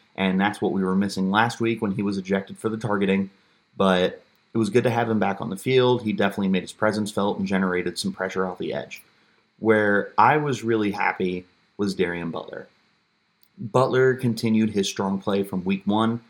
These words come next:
where he had two interceptions. This week, he matched it with two sacks. Had another five-tackle game, broke up a pass, was flying around the field. Butler was just an absolute blur for the Sun Devils defense.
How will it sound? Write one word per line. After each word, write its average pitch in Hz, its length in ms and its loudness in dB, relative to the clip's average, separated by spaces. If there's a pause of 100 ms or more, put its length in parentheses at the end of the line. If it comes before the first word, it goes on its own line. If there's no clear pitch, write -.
(280)
where 104 160 2
he 101 100 0
had 95 160 0
two 120 140 -2
interceptions. 117 600 -2
This 120 180 -2
week, 117 180 -2
he 123 80 0
matched 98 320 -2
it - 80 -6
with 95 120 -8
two - 180 -6
sacks. - 540 -10 (340)
Had 107 140 0
another 98 260 2
five-tackle 95 600 -4
game, 127 540 -2 (300)
broke 98 220 -2
up 123 120 0
a - 40 -10
pass, 123 800 4 (200)
was 104 120 -6
flying 107 340 0
around 101 240 0
the 95 60 0
field. - 340 -8 (480)
Butler 117 680 4 (180)
was 98 640 0 (120)
just - 420 -2
an 98 180 -4
absolute 107 640 -4
blur 92 500 2 (400)
for 104 120 -2
the 92 80 -2
Sun 95 220 -4
Devils 87 240 -6
defense. - 520 -8